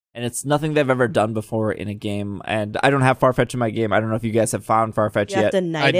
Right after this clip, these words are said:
Speaker 3: did,
Speaker 2: with a sword.
Speaker 3: and I, at the point that I'm at in the game, have evolved it, and I don't know how.
Speaker 1: Okay. Um, well, I guess a minor spoiler of how to evolve Farfetch, I guess, because Micah did it and didn't realize how.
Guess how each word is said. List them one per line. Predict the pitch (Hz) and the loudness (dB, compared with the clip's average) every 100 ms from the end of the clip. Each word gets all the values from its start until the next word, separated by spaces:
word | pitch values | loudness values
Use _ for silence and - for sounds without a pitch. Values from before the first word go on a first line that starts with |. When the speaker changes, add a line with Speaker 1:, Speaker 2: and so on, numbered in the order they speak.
| - | 4
Speaker 3:
did, | 180 117 | 4 2
Speaker 2:
with | - | -2
a | 165 | -6
sword. | - - | -6 -2
Speaker 3:
and | 123 | 2
I, | 127 127 123 123 - _ _ - | 4 4 4 2 -2 _ _ -4
at | 120 - | -4 -4
the | |
point | 110 139 151 | -4 0 0
that | 120 | 0
I'm | 107 107 | 0 2
at | 120 | 0
in | 104 | 0
the | 107 | -4
game, | 98 101 98 - | -2 -4 -4 -4
have | 110 107 | -2 -2
evolved | 95 95 110 | 0 0 0
it, | 92 95 | 0 -2
and | 101 | -2
I | 92 | -4
don't | 104 104 87 | -2 -4 -4
know | 95 | -4
how. | 101 117 95 - _ _ _ - | -2 0 -2 -4 _ _ _ -6
Speaker 1:
Okay. | 147 165 127 143 - _ - | -4 2 2 2 -6 _ -4
Um, | 143 135 131 135 123 - | 0 2 2 -2 -6 -4
well, | 127 135 | 2 2
I | 143 | 2
guess | 143 160 | 0 2
a | 165 139 139 _ _ _ | 4 4 2 _ _ _
minor | 143 139 135 160 160 | -12 -6 -4 -4 -6
spoiler | - 151 156 127 95 120 139 _ _ _ 104 | 0 2 4 4 2 0 -4 _ _ _ -14
of | 104 | -8
how | 123 127 127 | 0 2 2
to | - 135 117 85 | 0 -2 0 -2
evolve | 104 107 113 113 | 0 2 2 2
Farfetch, | - 117 160 98 95 101 | 2 0 2 0 0 -2
I | |
guess, | 92 95 110 - | -2 -2 -2 -6
because | 120 113 104 | -6 -2 -2
Micah | 113 117 120 | 0 0 0
did | 117 117 | 0 0
it | 110 80 | 2 0
and | 110 | 0
didn't | 113 107 | -4 -2
realize | 113 104 107 | 0 0 0
how. | 113 104 98 | 0 2 0